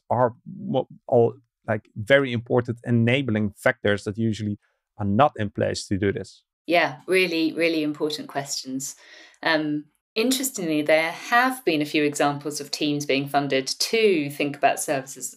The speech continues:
Speaker 2: across. I can think of, like, a few areas of the U K government where that's happened, but I agree it's not the rule. And it certainly wasn't the case in some of the situations when I was involved, like, working in-house to do that. Um, so I don't think,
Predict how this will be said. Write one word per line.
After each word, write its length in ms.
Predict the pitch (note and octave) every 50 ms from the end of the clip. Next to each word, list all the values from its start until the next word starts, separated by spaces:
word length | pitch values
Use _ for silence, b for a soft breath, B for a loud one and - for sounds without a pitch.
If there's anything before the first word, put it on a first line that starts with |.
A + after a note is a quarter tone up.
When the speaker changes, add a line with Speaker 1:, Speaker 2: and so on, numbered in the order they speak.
| _ -
Speaker 2:
across. 460 | C#3+ D3 - B2 B2+ B2+ - - -
I 80 | - -
can 140 | - D#3+ D3+
think 200 | D#3+ D#3 D3 D#3+
of, 100 | D3 -
like, 200 | D3 C#3+ C#3+ D3+
a 40 |
few 400 | C#3+ - - D#3 D3+ D3 C#3+ C#3+ -
areas 380 | - C#3+ C#3+ C#3+ C#3 C#3 C#3
of 80 | C#3 -
the 80 | - C#3+
U 120 | C#3 C3+
K 140 | - D3 C3+
government 300 | C3+ D3+ D3 D3 C#3 -
where 100 | - -
that's 140 | - - -
happened, 440 | - C3+ - _ C#3 B2+ B2+ C3 -
but 200 | E3 - - - -
I 80 | D#3
agree 420 | D#3 D3+ D3+ D#3 D#3 D3 C#3+ C#3 C3+
it's 160 | - C#3 -
not 180 | D#3+ - -
the 80 | - C#3
rule. 400 | C#3 C#3+ C#3 C3 B2+ C3 C3+ C#3 B B B B B B B -
And 260 | D3 D3+ C#3+ C#3 C3
it 100 | - -
certainly 320 | - F#3+ E3+ - - D3
wasn't 260 | C#3 D3 C#3 D3 -
the 60 | - C#3
case 640 | - - D#3+ D3 C#3+ C#3+ - - - - - - _
in 280 | D3+ C#3+ C#3 C3+ C#3 C3+
some 180 | C3+ - D#3
of 60 | C#3+ C3+
the 60 | C3
situations 480 | - - - - D3+ C#3+ C#3+ D3 D3 D#3
when 120 | D3 D3+
I 120 | D3 D3 C#3+
was 140 | C#3 C#3
involved, 380 | C#3 C3+ C3 C3 C3+ B2+ - -
like, 120 | - -
working 500 | C3 C3 B2+ C3 - - C#3 C3 C3 C3
in-house 520 | C3 - C3 C3+ C3+ C3+ C#3 C3 C3 C3+ -
to 100 | - C#3+
do 160 | C#3 C#3 C3+
that. 280 | B2+ B2+ B2 - - B B B B B B B B B B B B -
Um, 460 | - D3 C#3+ C#3 C#3 C3+ C3+ C#3 - _ b b b b b b b b _ _
so 520 | - - F3 E3 E3 D#3+ D#3 D#3 D#3+ - - - _ _ _ _ _ _ _ _
I 120 | - E3+ F3
don't 300 | F3+ G3+ A3 A3 - -
think, 580 | - - G3+ F3 D#3 C#3+ - - - - -